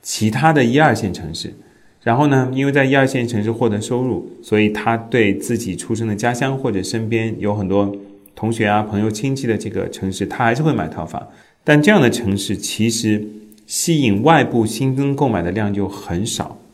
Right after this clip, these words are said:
所以我们判断下来，这样的城市属于余量购买，而非新增购买。那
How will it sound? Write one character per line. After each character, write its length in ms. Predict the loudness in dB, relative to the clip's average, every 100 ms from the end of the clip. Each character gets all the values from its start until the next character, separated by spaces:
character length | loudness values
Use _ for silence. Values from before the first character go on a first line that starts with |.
| _
所 260 | 0 4
以 140 | 4 4
我 180 | 2
们 140 | -2 -2
判 160 | -4
断 140 | -2 -2
下 160 | 0
来， 100 | -2
这 140 | 0 -2
样 100 | -2
的 60 |
城 240 | -4 -6 -6
市 160 | -6
属 280 | -6 -4 -4
于 140 | -2 -2
余 160 | 0
量 220 | 4 2
购 160 | 2 -2
买， 180 | -4 -8 -16 -20 _
而 200 | -2 -2
非 240 | 0 -2
新 300 | -2 0 0
增 160 | 2 0
购 160 | 0
买。 220 | -2 -4 -8 -20 -20 _ _ _ _
那 240 | -2 -2